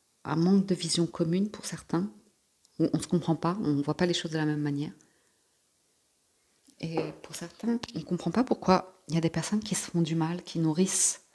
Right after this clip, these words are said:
comme ça quelque chose de, hmm, destructeur peut-être.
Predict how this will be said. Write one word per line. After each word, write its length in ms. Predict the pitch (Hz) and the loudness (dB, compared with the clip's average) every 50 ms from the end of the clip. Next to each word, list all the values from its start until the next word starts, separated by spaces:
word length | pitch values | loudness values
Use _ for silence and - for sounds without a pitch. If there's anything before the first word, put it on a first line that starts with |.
| _ _ _ _ - _ _ _ | _ _ _ _ -20 _ _ _
comme 200 | - - 170 160 | -6 -4 -4 -2
ça 220 | 151 - - 175 175 | -2 0 0 0 0
quelque 300 | - 175 160 160 - 147 | 0 -2 -2 -2 -4 -4
chose 360 | - - - 175 175 165 - | -4 -4 -2 -4 -4 -6 -4
de, 260 | - 165 156 156 151 165 - 156 _ _ _ _ _ _ _ _ _ _ _ _ _ _ _ _ _ _ _ _ _ _ _ _ _ _ _ _ _ _ _ _ _ _ _ _ _ _ _ _ _ _ _ _ _ _ _ _ _ _ _ _ _ _ _ _ _ _ _ _ _ _ _ _ _ _ _ _ _ _ _ _ _ - - | -6 -6 -6 -6 -8 -8 -12 -18 _ _ _ _ _ _ _ _ _ _ _ _ _ _ _ _ _ _ _ _ _ _ _ _ _ _ _ _ _ _ _ _ _ _ _ _ _ _ _ _ _ _ _ _ _ _ _ _ _ _ _ _ _ _ _ _ _ _ _ _ _ _ _ _ _ _ _ _ _ _ _ _ _ -4 -2
hmm, 140 | 156 160 156 - - _ _ - - _ _ _ - - - _ _ _ - | -2 -2 -2 -6 -14 _ _ -20 -20 _ _ _ -20 -20 -20 _ _ _ -10
destructeur 520 | 165 156 - - - - - - - 139 - | -8 -8 -8 -8 -12 -14 -8 -6 -6 -6 -6
peut-être. 540 | - - 180 - - 170 190 - - - | -6 -10 -10 -10 -8 -12 -12 -14 -18 -20